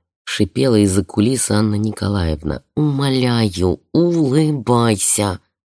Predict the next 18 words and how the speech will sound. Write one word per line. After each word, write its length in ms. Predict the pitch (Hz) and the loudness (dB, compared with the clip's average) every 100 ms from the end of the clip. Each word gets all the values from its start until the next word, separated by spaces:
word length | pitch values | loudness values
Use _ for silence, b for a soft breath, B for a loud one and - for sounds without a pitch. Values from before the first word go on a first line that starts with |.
| _ _ _ - | _ _ _ -2
Но 180 | 127 113 | 2 2
Лидочка 580 | 117 135 123 - 123 110 b _ _ | 0 -2 -4 -2 -2 -4 b _ _
только 340 | 101 90 - | -2 -2 -4
крепче 520 | 87 - 135 147 - 117 | -8 -4 -4 -4 -6 -6
сводила 580 | - 85 87 123 113 | -4 -4 -2 -2 -4
тонкие 640 | 107 _ 117 120 110 - 101 | -6 _ -2 -2 -2 -4 -4
тёмные 560 | - 110 107 104 104 | -2 -2 -2 -2 -4
брови, 580 | 101 92 85 85 80 76 - _ _ _ _ - | -4 -2 0 0 0 -6 -8 _ _ _ _ -8
быстро, 680 | 76 104 131 - - 73 - _ _ - | 0 0 0 -4 -8 -8 -12 _ _ -6
мрачно 600 | - 110 117 - 95 - b - | -2 -2 -2 -2 -2 -4 b -6
и 60 | |
совсем 600 | - - - - 139 131 | -4 -2 -2 0 0 -2
по-цыгански 920 | 113 90 - - 76 76 104 101 - 78 | -4 -6 -4 -4 -4 -4 -4 -4 -4 -6
взглядывая 840 | 71 - 104 85 110 95 92 87 b b _ _ | -6 -8 -2 0 0 0 0 -2 b b _ _
на 100 | 95 | -4
простодушно 760 | 85 87 85 - 80 98 - 87 | -4 -4 -6 -4 -4 -4 -4 -4
рукоплещущую 1040 | 76 73 - 80 80 - 71 - - 78 | -4 -8 -6 -4 -2 -4 -8 -8 -4 -4
публику. 760 | 73 _ 76 73 71 - - - | -6 _ -12 -10 -14 -16 -20 -20